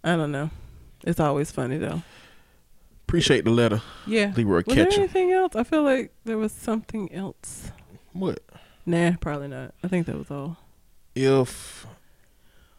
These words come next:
Speaker 2: uh, if it's anything else we missed out on your letter, just let me know. I feel like a lot of it was just giving his, just a
Speaker 1: Yeah.
Speaker 2: rundown of the shows, last shows he listened to.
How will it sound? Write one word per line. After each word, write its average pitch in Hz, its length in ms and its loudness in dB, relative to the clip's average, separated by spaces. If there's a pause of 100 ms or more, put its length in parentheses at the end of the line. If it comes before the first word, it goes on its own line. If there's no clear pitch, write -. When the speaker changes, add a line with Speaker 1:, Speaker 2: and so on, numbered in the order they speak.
(200)
Speaker 2:
uh, 95 460 2 (680)
if 131 160 -2
it's 147 120 4
anything 123 460 2
else 104 180 2
we 98 100 0
missed 95 260 0
out 85 120 0
on 85 140 -2
your 64 100 -4
letter, 65 240 -4
just - 380 -8 (680)
let 85 180 -2
me 87 100 -2
know. 87 380 0
I 127 100 6
feel 131 180 4
like 123 140 6
a 107 40 6
lot 113 220 8
of 101 100 4
it - 20 2
was 101 180 2
just - 460 0 (720)
giving 113 260 2
his, 113 380 0 (360)
just 180 140 -6
a 220 60 4
Speaker 1:
Yeah. 202 60 2
Speaker 2:
rundown 185 400 8
of 175 60 6
the 170 60 2
shows, 170 540 6
last 156 280 6
shows 139 220 2
he 135 60 0
listened 127 320 -2
to. 131 180 -8